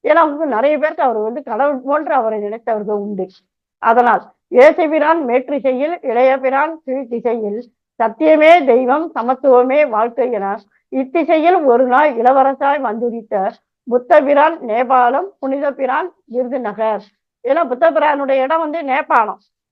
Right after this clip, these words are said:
இவர் பிறந்தது விருதுநகர். எப்படி கொண்டு வராரு பாருங்க. அவரு நேபாளம், நீ வந்து விருதுநகரனுடைய புனித பிரான். அப்ப புத்தரோடு ஒப்பிட்டு அவரை எப்படி பாடுகின்றார் பாருங்க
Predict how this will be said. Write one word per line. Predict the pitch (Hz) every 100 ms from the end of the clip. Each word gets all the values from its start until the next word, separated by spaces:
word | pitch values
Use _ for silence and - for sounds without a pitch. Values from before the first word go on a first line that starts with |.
| _ _
இவர் | - 294 311
பிறந்தது | 302 302 311 285 349
விருதுநகர். | 269 294 302 262 214 196
எப்படி | - 277 269 285
கொண்டு | 285 320
வராரு | 294 233
பாருங்க. | 214 208 202 180 _ _
அவரு | - 254 254 254
நேபாளம், | 277 320 311 285 339 466
நீ | 294 311
வந்து | 285 311
விருதுநகரனுடைய | 262 302 330 302 269 262 262 240 262 339 -
புனித | 302 311 302
பிரான். | - 220 214 233 220 208 _ _ _ _
அப்ப | - 269 277
புத்தரோடு | 247 - 349 311 370 320
ஒப்பிட்டு | 247 311 247 339
அவரை | 277 240
எப்படி | 226 220 269 262
பாடுகின்றார் | 233 262 240 214 208
பாருங்க | 185 202 196